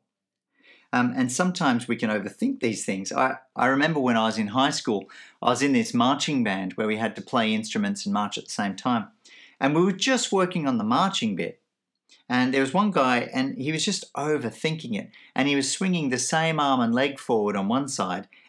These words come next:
and then the same arm and leg forward on the other side. And his whole body was sort of lopsided as he, as he teetered across the room.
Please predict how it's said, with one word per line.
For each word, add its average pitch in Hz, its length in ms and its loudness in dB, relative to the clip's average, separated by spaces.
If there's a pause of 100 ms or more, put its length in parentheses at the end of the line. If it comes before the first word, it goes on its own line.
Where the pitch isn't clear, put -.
and 123 160 0
then 147 140 2
the 139 80 0
same 165 340 2
arm 143 200 2
and 120 100 0
leg 120 240 0
forward 120 300 0
on 107 100 0
the 110 120 0
other 160 160 0
side. - 360 -6 (380)
And 139 380 0 (120)
his 151 160 0
whole 170 260 2
body 160 280 2
was 113 260 -2
sort 120 140 0
of 110 100 2
lopsided 120 680 2
as 104 140 -2
he, 101 240 -4
as 110 140 -6
he 101 300 -4
teetered 127 320 -2
across 113 360 -4
the 104 100 -2
room. 120 320 0